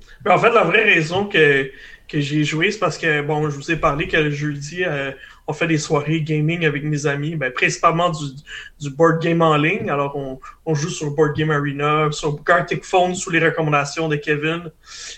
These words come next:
Et puis, euh, là, on voulait faire autre chose, euh, essayer un autre jeu.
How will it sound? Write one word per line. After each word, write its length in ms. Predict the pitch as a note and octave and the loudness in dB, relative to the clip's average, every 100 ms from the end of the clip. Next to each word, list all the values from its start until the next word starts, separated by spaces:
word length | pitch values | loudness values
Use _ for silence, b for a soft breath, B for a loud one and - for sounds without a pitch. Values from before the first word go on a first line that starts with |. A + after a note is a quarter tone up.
| B | B
Et 100 | D3 | -2
puis, 320 | - F3+ E3 | 0 2 6
euh, 200 | E3 D#3+ | 6 6
là, 140 | G#3 A3 | 6 4
on 60 | |
voulait 180 | F3+ F3 | 4 2
faire 260 | B3+ C4 G3 | 4 4 4
autre 160 | E3 | 2
chose, 360 | - G3+ G#3+ E3+ | 2 2 2 4
euh, 260 | D#3+ D3 | 4 4
essayer 360 | D3+ - G3+ G#3+ | 2 0 -4 -2
un 140 | E3+ F#3 | -2 -4
autre 160 | D#3+ | -6
jeu. 360 | D3+ F3 A3+ | -4 -4 -4